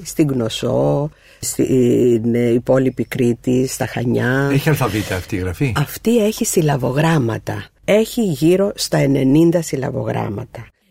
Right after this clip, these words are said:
Speaker 1: Μία γραφή αλφαβητική, όπως είναι η δική μας, έχει από είκοσι πέντε έως τριάντα γράμματα. Όταν μία γραφή έχει περίπου ενενήντα,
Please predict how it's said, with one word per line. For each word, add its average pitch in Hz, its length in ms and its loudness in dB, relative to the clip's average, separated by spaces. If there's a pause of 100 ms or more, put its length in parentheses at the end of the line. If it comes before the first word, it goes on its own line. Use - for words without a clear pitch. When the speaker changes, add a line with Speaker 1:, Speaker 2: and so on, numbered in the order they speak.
(100)
Speaker 1:
Μία 196 500 6
γραφή 170 360 2
αλφαβητική, 120 1040 -2 (360)
όπως 156 360 0
είναι 143 280 2
η 139 100 0
δική 120 380 0
μας, 110 400 -2 (280)
έχει 254 480 2
από 165 240 -2
είκοσι 139 280 0
πέντε 202 440 2
έως 185 380 0
τριάντα 156 560 2
γράμματα. 127 680 0 (460)
Όταν 247 460 2
μία 208 320 4
γραφή 165 580 2 (160)
έχει 156 560 2 (320)
περίπου 156 580 2 (280)
ενενήντα, 120 800 0